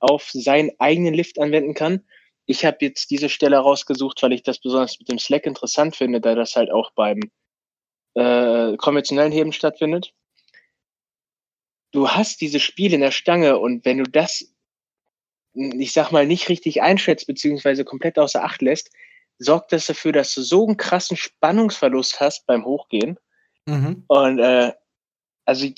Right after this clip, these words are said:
Speaker 1: wenn man sich damit mal beschäftigt, das ist, ich finde, das ist ein ähnliches Phänomen wie der Leg Drive beim Bankdrücken.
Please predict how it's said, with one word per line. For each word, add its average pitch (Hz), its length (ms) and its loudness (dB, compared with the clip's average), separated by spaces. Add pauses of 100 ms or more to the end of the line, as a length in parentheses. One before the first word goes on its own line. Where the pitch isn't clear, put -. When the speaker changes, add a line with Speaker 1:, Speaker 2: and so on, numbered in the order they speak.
(100)
Speaker 1:
wenn 143 240 2
man 196 140 6
sich 160 140 -4
damit 143 240 0
mal 131 100 2
beschäftigt, 135 580 -4
das 127 100 -4
ist, 131 200 -8 (300)
ich - 280 -2
finde, 156 180 2
das 147 120 -2
ist 143 120 -8
ein 131 100 0
ähnliches 160 380 -2
Phänomen 147 400 0
wie 143 80 -2
der 127 240 2
Leg 139 240 0
Drive 143 260 4
beim 127 140 0
Bankdrücken. 139 580 -2